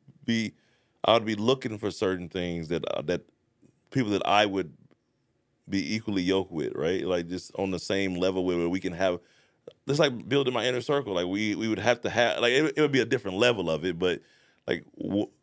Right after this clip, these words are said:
it would, th-, these things are a part of it. Like, what do you value? Um, those, I always tell people, like, um, I, I, like, in an interview, I would let everybody in. Like, the moment we have the first interview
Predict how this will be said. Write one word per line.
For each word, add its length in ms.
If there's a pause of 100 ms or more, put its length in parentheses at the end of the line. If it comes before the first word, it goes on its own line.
(200)
it 120
would, 280
th-, 240
these 220
things 280
are 80
a 60
part 260
of 160
it. 60
Like, 120
what 180
do 80
you 160
value? 560 (120)
Um, 380
those, 320
I 60
always 260
tell 200
people, 260
like, 240 (600)
um, 300
I, 80
I, 300
like, 160
in 120
an 120
interview, 320
I 80
would 120
let 140
everybody 420
in. 60
Like, 120
the 60
moment 280
we 80
have 120
the 60
first 260
interview 640